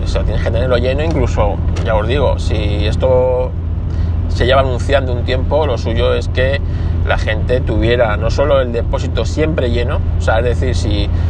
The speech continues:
yo el coche lo utilizo todos los días para ir a trabajar, cuando vuelvo de trabajar lleno el depósito, y si he gastado cinco euros, diez euros,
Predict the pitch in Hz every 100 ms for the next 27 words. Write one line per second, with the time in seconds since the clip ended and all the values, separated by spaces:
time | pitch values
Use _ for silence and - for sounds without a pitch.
0 | - - 120 127 135 147 139 131 123 127
1 | 131 127 127 117 143 127 123 120 120 113
2 | - 143 170 - 110 104 107 135 143 139
3 | 135 127 117 151 131 139 139 113 104 139
4 | - 101 98 - 123 127 - 139 127 107
5 | - 117 113 - 135 135 151 160 160 139
6 | 131 123 139 147 175 175